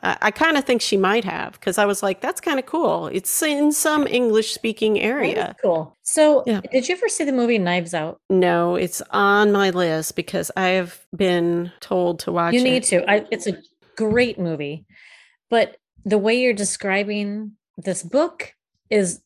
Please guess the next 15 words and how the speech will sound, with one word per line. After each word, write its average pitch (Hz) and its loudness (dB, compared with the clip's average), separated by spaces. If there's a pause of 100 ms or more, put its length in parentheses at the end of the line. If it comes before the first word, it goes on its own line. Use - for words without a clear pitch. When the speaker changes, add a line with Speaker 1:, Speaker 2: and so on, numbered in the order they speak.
Speaker 1:
it 214 0
makes 214 -2
me 208 2
feel 208 -4 (280)
a 196 -4
little 190 -2
bit 196 -2 (240)
re-, 196 -6 (160)
reminiscent 196 0
of 175 -4
Knives 175 -2
Out 180 -4
because 180 -4
they, 185 -2
the, 160 -8